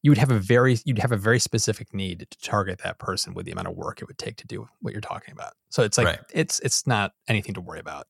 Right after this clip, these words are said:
Speaker 1: If, if you, if you set things up properly, let me
Speaker 2: Yeah.
Speaker 1: put it that way. Yeah.
Speaker 2: And we mentioned the camera, <laughs> yeah, like, people not being able to see your reaction. I said, "You've got a camera." You said you're gonna be unplugging it. It does raise some interesting questions about cameras in the home.
Speaker 1: Yeah.
Speaker 2: Um, which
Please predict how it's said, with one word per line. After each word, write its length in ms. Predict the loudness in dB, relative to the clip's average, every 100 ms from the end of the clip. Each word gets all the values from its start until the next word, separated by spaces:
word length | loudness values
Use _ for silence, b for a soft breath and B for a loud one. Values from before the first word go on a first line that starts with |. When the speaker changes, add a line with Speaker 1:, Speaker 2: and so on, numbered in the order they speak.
| _ 2
Speaker 1:
If, 140 | 2
if 200 | 4 6
you, 120 | 6 6
if 120 | 6
you 60 | 6
set 200 | 6 4
things 160 | 4
up 120 | 2
properly, 480 | 4 0 0 -8 -14 _ -6
let 120 | -2
me 40 |
Speaker 2:
Yeah. 120 | 0 0
Speaker 1:
put 100 | -2
it 20 |
that 120 | -8
way. 80 | -14 -20 _
Yeah. 160 | -14 -14 -4
Speaker 2:
And 100 | 2
we 80 | 4
mentioned 360 | 4 2 0 0
the 40 |
camera, 380 | 0 4 4 2
<laughs> 20 |
yeah, 160 | 0 2
like, 180 | 2 -2 -8 b b b _
people 200 | -4 0
not 160 | 0 0
being 140 | -2
able 180 | -4 -4
to 80 | -4
see 120 | -4
your 100 | -2
reaction. 560 | 2 2 2 0 0 2
I 120 | 0
said, 220 | -4 -4
"You've 140 | -8
got 140 | -6 -8
a 40 |
camera." 400 | -2 2 4 4 2
You 160 | 0
said 200 | -2 -6
you're 120 | -6
gonna 180 | -8 -10
be 80 | -10
unplugging 460 | -14 -2 0 0 -2
it. 80 | 2
It 60 |
does 200 | 4 4
raise 460 | 4 4 4 0 0
some 140 | 0
interesting 320 | 0 -4 -6
questions 320 | -2 -2 -2 -2
about 160 | -2
cameras 340 | 0 2 2 0
in 80 |
the 80 | -2
home. 380 | 2 2 2 -2 -10 B B B
Speaker 1:
Yeah. 420 | -2 2 4 4 0
Speaker 2:
Um, 180 | -2 -12 _ _
which 540 | 0 2 2 -2 -8